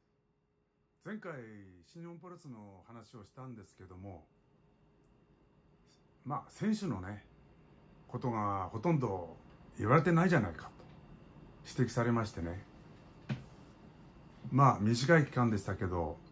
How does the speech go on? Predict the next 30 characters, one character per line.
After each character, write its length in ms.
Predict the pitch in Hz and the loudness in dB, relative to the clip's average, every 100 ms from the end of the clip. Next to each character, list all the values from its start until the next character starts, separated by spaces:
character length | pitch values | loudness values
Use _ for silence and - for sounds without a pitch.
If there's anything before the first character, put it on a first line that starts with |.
| - - - - - | -20 -20 -20 -20 -8
や 60 | 131 | 0
は 100 | 147 | 4
り 280 | 135 113 107 - - - - - - - - - - | 4 4 0 -8 -20 -20 -20 -20 -20 -20 -20 -16 -2
小 140 | 117 | 4
林 200 | 170 170 | 6 6
さ 140 | 175 | 4
ん 300 | 170 165 147 - - - | 4 2 -2 -10 -8 0
に 100 | 143 | 2
対 180 | 160 165 | 4 4
し 60 | |
て 80 | 120 | 2
は 140 | 92 | 0
ね、 320 | 90 82 78 - - - - | 0 -2 -6 -12 -20 -18 -2
か 120 | 170 | 4
な 100 | 185 | 6
り 100 | 147 | 6
お 80 | 104 | 4
世 140 | 98 | 2
話 60 | 107 | 2
に 40 | |
な 60 | 101 | 2
っ 40 | |
た 120 | 98 92 | 0 -2
ん 20 | |
で 60 | |
す 60 | - | -2
よ、 80 | 85 | -4
自 100 | 87 | -6
分 240 | 85 85 | -4 -6
は。 160 | 78 | -6